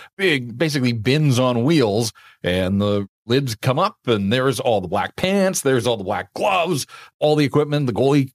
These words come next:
equipment, and, and then the training staff was arranging the locker room as we were in there. So back in black one last time tomorrow night. Uh, it's a fan appreciation night. They're gonna hand out their awards tomorrow night as well,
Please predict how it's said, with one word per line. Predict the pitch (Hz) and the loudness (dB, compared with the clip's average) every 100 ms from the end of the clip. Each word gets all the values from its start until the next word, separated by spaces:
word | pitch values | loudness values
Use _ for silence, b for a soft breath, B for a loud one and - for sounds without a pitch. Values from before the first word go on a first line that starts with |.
| - | -8
equipment, | 135 139 135 131 139 | -2 0 0 -2 -2
and, | 135 110 113 107 | -2 -2 -4 -4
and | 107 | -2
then | 104 | 0
the | 101 | 0
training | 113 104 | 0 -2
staff | 95 101 92 | 0 -2 0
was | 98 | -2
arranging | 92 98 95 90 | -2 -2 -2 -2
the | |
locker | 90 101 107 | 0 0 0
room | 98 92 | -2 -2
as | 90 | -2
we | 90 | 0
were | 87 85 B B _ | -2 -4 B B _
in | 160 147 | 0 2
there. | 110 85 87 | 0 -2 -4
So | - 98 87 87 92 B B B - | -2 0 0 -4 -6 B B B -6
back | 156 - | -6 -2
in | 185 | 0
black | 143 151 156 139 | 2 0 0 0
one | 143 | 0
last | 143 139 | 2 0
time | - 135 131 | 0 0 -2
tomorrow | 127 120 120 | -2 0 0
night. | 110 110 - 117 | 0 -2 -2 0
Uh, | 107 104 104 110 | 2 4 4 0
it's | - - | -2 -6
a | |
fan | - 98 113 | -4 -2 -4
appreciation | - 120 - 117 113 120 | -2 -4 0 -2 0 -2
night. | 113 | -2
They're | 107 | -2
gonna | 156 | 0
hand | 180 175 | 0 0
out | 156 | 0
their | 151 | 0
awards | 110 101 123 123 | 0 2 0 -2
tomorrow | 117 120 | -2 0
night | 117 117 | 2 2
as | 110 101 | 0 0
well, | 110 107 104 104 | 0 2 2 0